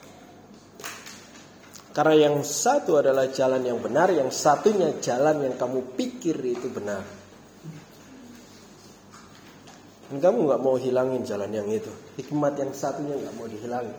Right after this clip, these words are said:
Sehingga kebimbangan terjadi. Yang Yakobus katakan adalah sederhana. Kalau kamu menerima hikmat, harus percaya.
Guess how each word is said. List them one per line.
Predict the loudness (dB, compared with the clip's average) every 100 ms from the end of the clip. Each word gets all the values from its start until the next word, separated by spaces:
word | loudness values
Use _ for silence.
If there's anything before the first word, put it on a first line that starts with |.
| -18 -20 -20 -20 -4
Sehingga | 0 2 2
kebimbangan | 2 0 2 0 0 -2
terjadi. | -4 -6 -8 -8 -14 -20 -20 -20 -20 -20 -20 -20 -20 -20 -20 -20 -20 -20 -20 -20 -20 -20 -20 -20 -20 -20 -20 -18 -4
Yang | 6 8
Yakobus | 12 10 8 8
katakan | 8 10 10 10
adalah | 10 10 8
sederhana. | 8 6 8 6 6 6
Kalau | 4 4 6
kamu | 8 8 8 6 2 -8 -16 -20 -4 6
menerima | 8 8 6 4 4
hikmat, | 2 2 2 0 -4 -16 -20 -12
harus | -2 0 0
percaya. | -2 -6 -2 0 0 0 -2